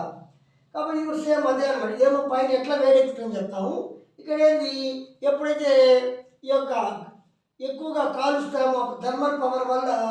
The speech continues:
ఎక్కువగా ఆ యొక్క ఆకాశంలో కానీ ఆ శాటిలైట్ యొక్క ట్రోపోస్ఫియర్, ఐమో-, ట్రోపోస్ఫియర్, స్ట్రాటోస్ఫియర్, మెసోస్ఫియర్ వీటి వల్ల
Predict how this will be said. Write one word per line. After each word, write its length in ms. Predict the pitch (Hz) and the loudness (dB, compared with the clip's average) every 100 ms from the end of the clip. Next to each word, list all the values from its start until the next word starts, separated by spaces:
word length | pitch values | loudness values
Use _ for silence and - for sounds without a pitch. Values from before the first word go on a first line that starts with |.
| 226 - - - _ - 277 | -4 -6 -12 -18 _ -12 -10
ఎక్కువగా 420 | 285 302 269 247 226 226 220 226 - _ _ _ _ 226 | -8 -6 -2 0 0 -4 -6 -10 -20 _ _ _ _ -6
ఆ 40 | 233 | -6
యొక్క 180 | 226 208 190 190 - - 277 | -6 -8 -10 -10 -16 -4 -2
ఆకాశంలో 540 | - 269 269 254 247 240 | 0 -2 -2 -4 -4 -4
కానీ 300 | 233 233 240 240 240 - - | -6 -6 -6 -8 -10 -18 -14
ఆ 60 | 226 | -6
శాటిలైట్ 500 | 247 254 247 233 226 226 | 0 0 -2 -6 -6 -6
యొక్క 140 | 226 240 - - _ _ | -4 -6 -8 -16 _ _
ట్రోపోస్ఫియర్, 600 | 262 269 262 - 240 240 233 | -6 -4 -4 -8 -8 -4 0
ఐమో-, 260 | 233 240 240 - - - _ _ _ _ | 0 -2 -8 -14 -20 -20 _ _ _ _
ట్రోపోస్ఫియర్, 760 | 262 262 262 254 - 247 226 233 240 240 - _ _ _ _ _ _ _ _ _ | -6 -4 -4 -10 -10 -14 -12 -10 -12 -16 -20 _ _ _ _ _ _ _ _ _
స్ట్రాటోస్ఫియర్, 680 | 240 254 254 254 233 226 233 | -6 0 0 -2 -8 -8 -6
మెసోస్ఫియర్ 720 | 240 247 240 - 240 226 226 226 - - _ _ | -6 -6 -6 -6 -10 -12 -12 -12 -16 -20 _ _
వీటి 180 | 254 254 | -8 -2
వల్ల 120 | 262 | 0